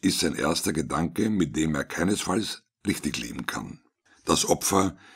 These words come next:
ist ja noch gefahren. Über eine Fernsteuerung wird das Auto nicht verfügt haben. Schremser hat eine Stelle im gestern fertig gewordenen,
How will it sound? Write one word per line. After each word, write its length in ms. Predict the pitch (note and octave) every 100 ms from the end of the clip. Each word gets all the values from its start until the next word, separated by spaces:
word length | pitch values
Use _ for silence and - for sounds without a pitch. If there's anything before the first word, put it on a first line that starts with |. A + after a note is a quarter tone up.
| - -
ist 200 | F2 G2
ja 60 |
noch 200 | F#2 -
gefahren. 600 | G2+ - F#2+ C#2+ A1+ - _ _ _ _ _ - - -
Über 220 | A2 F2
eine 200 | D#2 C#2+
Fernsteuerung 800 | - F#2 A2+ - C2 C2 C2+ D#2
wird 100 | D2
das 140 | C2+
Auto 340 | B1+ C2 - E2
nicht 200 | E2 -
verfügt 460 | F#2 E2+ D2+ -
haben. 360 | A1+ - - - - - - - - - - -
Schremser 460 | G2+ C3 D#3+ D3
hat 120 | C3
eine 160 | G2 D2+
Stelle 420 | - F#2+ G#2+ C3
im 180 | A2+ E2
gestern 440 | F2 G#2+ - G#2
fertig 420 | - F2+ F2+ F#2+ F#2
gewordenen, 720 | F2 D2+ E2 F2+ F#2+ F2